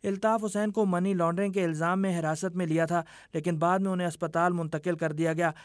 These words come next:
جہاں اطلاعات کے مطابق بدھ کو بھی ان کی طبی تجزیہ اور معائنہ جاری ہے۔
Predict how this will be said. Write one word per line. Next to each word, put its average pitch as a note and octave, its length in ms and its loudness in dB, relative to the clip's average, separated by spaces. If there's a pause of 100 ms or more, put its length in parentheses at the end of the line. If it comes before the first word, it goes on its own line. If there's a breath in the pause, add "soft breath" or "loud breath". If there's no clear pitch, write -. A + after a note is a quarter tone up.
(180 soft breath)
جہاں D#3+ 180 0
اطلاعات E3+ 320 0
کے F3+ 80 -4
مطابق E3+ 480 0
بدھ G3+ 140 0
کو A#3 80 2
بھی G#3+ 180 0 (280 soft breath)
ان A3 160 -2
کی A#3 140 -2
طبی G3 360 -2
تجزیہ F#3+ 440 -2
اور A3 120 0
معائنہ E3+ 360 -2 (100)
جاری D#3+ 320 0
ہے۔ E3+ 100 -2